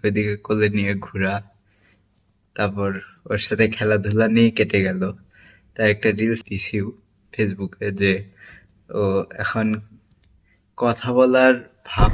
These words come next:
চলে এসেছে। এখন আসলে পরিবারে একটা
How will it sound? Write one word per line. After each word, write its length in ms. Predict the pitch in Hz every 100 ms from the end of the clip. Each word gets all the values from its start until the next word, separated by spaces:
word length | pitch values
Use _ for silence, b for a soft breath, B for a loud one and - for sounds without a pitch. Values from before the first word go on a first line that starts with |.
| -
চলে 280 | 113 107 107
এসেছে। 400 | - - - 101 - 403 392 - - - - - - - -
এখন 360 | 104 - 123
আসলে 540 | 123 120 139 139 143 143 - - - - -
পরিবারে 500 | 131 113 117 117 120
একটা 460 | 120 - 120 117